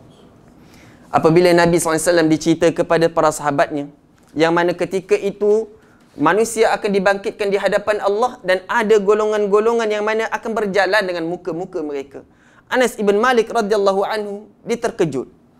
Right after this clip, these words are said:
Bahkan dia bertanya kepada Nabi sallallahu alaihi wasallam, "Bagaimana mampu mereka itu, eh, ya Rasulullah, untuk berjalan dengan muka?" Kalau kita pun, tuan-tuan, kita tak boleh nak bayangkan bagaimana orang berjalan dengan muka.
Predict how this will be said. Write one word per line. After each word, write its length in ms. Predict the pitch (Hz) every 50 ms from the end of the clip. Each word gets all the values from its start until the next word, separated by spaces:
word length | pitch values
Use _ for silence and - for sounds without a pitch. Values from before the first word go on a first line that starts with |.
| _ _ _ _ _ _ _
Bahkan 320 | - 196 208 208 247 247
dia 80 | 233 233
bertanya 440 | 208 233 233 - 269 285 269 247 220
kepada 240 | - 208 233 214 220
Nabi 320 | 226 220 220 214 220 247
sallallahu 640 | 220 214 - 226 214 214 208 214 226 233 214 190 202
alaihi 320 | 165 180 202 202 202 202 196
wasallam, 560 | 202 196 196 233 233 196 175 175 170 180 - _ _ _ _ _ _
"Bagaimana 640 | - - 208 220 214 247 254 262 285 320 494 466 466
mampu 400 | 277 285 311 320 311 - 277 254
mereka 400 | 233 233 226 233 233 233 233 208
itu, 400 | 185 202 202 - 226 202 185 - - 196
eh, 240 | 185 180 180 175
ya 160 | 185 185 175 170
Rasulullah, 560 | 160 - - 170 147 131 127 113 90 - - _ _ _ _ -
untuk 240 | 226 247 240 262 247 247
berjalan 400 | 247 220 196 226 214 220 233 220
dengan 240 | 190 190 185 165 156
muka?" 400 | 147 135 - - - 95 - - _ _ _ _ -
Kalau 240 | 254 240 262 254
kita 320 | 254 269 254 254 - 277 254
pun, 240 | 208 208 208 202 190
tuan-tuan, 400 | 190 180 180 196 196 196 196 196
kita 240 | 247 240 - 240
tak 80 | 208 226
boleh 160 | 262 254 220
nak 80 | 202 202
bayangkan 400 | 226 240 262 262 226 185 170 160
bagaimana 480 | 170 180 185 214 220 247 277 269 220
orang 160 | 170 175 180 170
berjalan 320 | 156 151 175 175 175 147
dengan 240 | 135 127 117 110 110
muka. 240 | - - - -